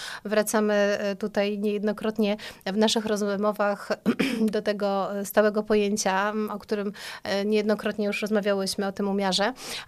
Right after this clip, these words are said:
Ale no niestety, no trzeba też zwracać na to uwagę. E, mam wrażenie, że też, e, jednorazowe wyjście na bal, czy jednorazowa prywatka, spotkanie towarzyskie,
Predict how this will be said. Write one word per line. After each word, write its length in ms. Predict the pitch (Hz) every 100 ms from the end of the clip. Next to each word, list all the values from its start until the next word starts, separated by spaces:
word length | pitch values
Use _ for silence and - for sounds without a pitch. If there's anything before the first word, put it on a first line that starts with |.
| -
Ale 220 | 247 262
no 80 | 269
niestety, 500 | 262 254 269 254 247
no 140 | 226
trzeba 420 | 220 - 254 233
też 160 | 233 208
zwracać 420 | 190 190 190 190
na 100 | 196
to 140 | 185 190
uwagę. 400 | 185 180 175 - - - - -
E, 400 | - 214 214 202
mam 460 | 202 208 214 262 427
wrażenie, 560 | 427 392 349 349 339 311
że 140 | 311
też, 520 | 302 285 285 - - -
e, 260 | 233 226 226 233 - -
jednorazowe 800 | 233 254 247 240 240 226 285 247
wyjście 440 | 190 180 196 - 185
na 160 | 185
bal, 360 | 185 185 185 190 -
czy 160 | -
jednorazowa 640 | 196 214 240 233 226 240
prywatka, 720 | 233 - 208 196 196 - 185 180
spotkanie 640 | - 262 254 214 202 202
towarzyskie, 680 | 190 196 202 196 196 - 202